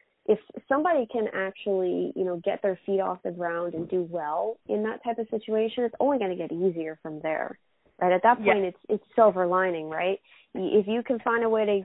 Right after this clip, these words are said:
Speaker 1: be successful at the worst of times, you're gonna be really successful when, you know, the market's doing well.
Speaker 2: Yeah, which is definitely how I've felt over the past, you know, five years. I've been,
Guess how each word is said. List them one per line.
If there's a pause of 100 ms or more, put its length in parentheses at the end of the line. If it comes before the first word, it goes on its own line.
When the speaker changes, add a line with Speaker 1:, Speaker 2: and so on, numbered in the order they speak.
(120)
Speaker 1:
be
successful
at
the
worst
of
times,
you're
gonna
be
really
successful
when, (380)
you
know,
the
market's
doing
well. (640)
Speaker 2:
Yeah, (340)
which
is
definitely
how
I've (100)
felt
over
the
past, (220)
you
know,
five
years.
I've
been,